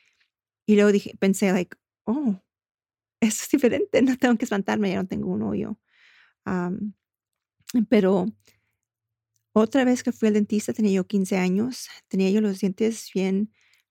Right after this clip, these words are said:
chuecos, y mi prima le dijo a mamá, mamá que la razón que yo tenía los dientes tan chuecos era porque tenía yo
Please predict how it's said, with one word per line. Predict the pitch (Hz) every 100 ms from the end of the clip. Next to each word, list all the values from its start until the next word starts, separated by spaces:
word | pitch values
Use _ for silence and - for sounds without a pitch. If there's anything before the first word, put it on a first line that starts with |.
| -
chuecos, | - 202 196 208 311 - - - _ _
y | 196 196
mi | 190
prima | 196 196 208
le |
dijo | 190 185 214
a |
mamá, | 180 185 196
mamá | 180 175 180 233
que | - - 202 _ _ _ _ -
la |
razón | 190 226 196 196
que | 220
yo | 190
tenía | 196 190
los | 190
dientes | 208 190 214
tan | 190 180
chuecos | - 190 220 - -
era | 190
porque | 190 185 196
tenía | 190 180
yo | 180